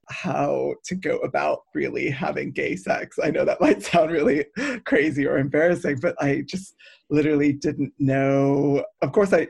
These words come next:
I, I got the, the overall concept, but how does it work? Is it really pleasurable? Like, how do you know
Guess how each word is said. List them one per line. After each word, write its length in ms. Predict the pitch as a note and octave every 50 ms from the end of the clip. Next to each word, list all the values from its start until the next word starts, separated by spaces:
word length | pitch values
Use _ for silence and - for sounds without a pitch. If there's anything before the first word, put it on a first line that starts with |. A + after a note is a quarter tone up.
| - -
I, 160 | D3 - - -
I 60 | D3+
got 180 | E3 D3+ - -
the, 80 | D3 - - _ _ _
the 100 | - - - D#3+
overall 360 | E3+ D3 C3 D3+ C3+ C3+ C#3+
concept, 640 | - - - D#3 D3 C#3+ C#3 - - C3 A#2+ - _
but 160 | - - - -
how 180 | C3 C3+ C3
does 160 | C3 C#3 C3
it 80 | - - -
work? 320 | - F3+ F#3+ F#3+ F#3+ F#3+ - - - - _ _ -
Is 100 | - G#3+
it 80 | C4+ D4
really 180 | - - -
pleasurable? 720 | - - - - E3+ F3+ F#3 G#3 G3 G3 F#3 F#3+ F#3+ F#3 F3+
Like, 200 | D#3 C#3+ C3 B2
how 180 | - D3 C#3 D3+
do 100 | C3+ C#3+
you 80 | D3 C#3
know 400 | C3+ B2 A#2+ A#2 A#2+ A#2 -